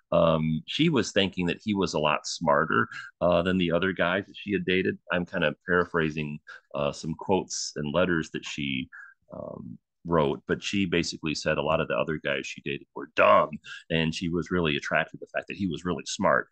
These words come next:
Um, and I think some people don't, um, maybe underestimate John F. Kennedy's intellect. He's kind of known sometimes as kind of being, like, you know, a pretty boy kind of guy, but he's very intelligent. And then she also liked the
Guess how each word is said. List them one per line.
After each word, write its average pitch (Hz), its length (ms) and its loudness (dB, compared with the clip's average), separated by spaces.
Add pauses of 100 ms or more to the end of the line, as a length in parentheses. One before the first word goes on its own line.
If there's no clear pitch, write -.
(360)
Um, 71 280 -6
and 82 80 2
I 90 80 4
think 147 180 -2
some 120 160 -4
people 95 220 -2
don't, 85 260 0 (100)
um, 76 280 -2
maybe 85 240 -4
underestimate 82 720 0 (260)
John 73 240 0
F. - 100 -6
Kennedy's 67 400 -6
intellect. 73 440 -4
He's - 160 -10
kind 80 160 -8
of 71 80 -6
known 69 420 -6
sometimes 71 480 -8
as 71 80 -14
kind 73 160 -8
of 64 80 -8
being, 69 180 -10
like, 67 160 -4
you 73 60 -8
know, 62 140 -6
a - 60 -8
pretty 87 260 2
boy 76 340 2 (340)
kind 78 140 0
of 73 80 0
guy, 69 280 2
but 78 200 -2
he's 90 140 -4
very 87 320 2
intelligent. 80 580 -2 (320)
And 90 160 4
then 95 100 4
she 104 140 2
also 107 240 4
liked 90 220 2
the - 80 -20